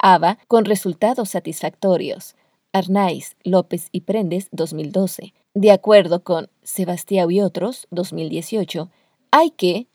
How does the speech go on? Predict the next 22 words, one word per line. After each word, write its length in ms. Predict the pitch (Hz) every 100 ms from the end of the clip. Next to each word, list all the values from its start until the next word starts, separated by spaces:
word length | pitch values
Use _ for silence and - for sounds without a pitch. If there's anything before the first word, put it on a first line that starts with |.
| _
se 220 | - 165
abre 220 | 147 156 160
cita, 460 | 247 196 165 - _ _ _ _
centrarse 600 | - 285 269 302 320 311
en 80 | 330
la 40 | 220
enseñanza 520 | 175 170 165 175 196
interactiva 640 | 185 165 170 - 220 214
y 60 | 202
tecnológica, 920 | 196 185 185 190 180 - 190 - - _ _
la 180 | 180 185
profesionalidad, 920 | 190 185 170 185 175 165 165 196 160 - _ -
la 140 | 185
tutoría, 600 | 180 165 165 208 214 - _ _
la 180 | - 190
comunicación 720 | 214 208 202 196 185 - 220 277
y 80 |
la 140 | 254 190
retroalimentación. 1200 | 180 175 175 170 170 170 170 - - 185 - - _
Se 200 | - 190
cierra 340 | - - - -
cita. 380 | 220 208 -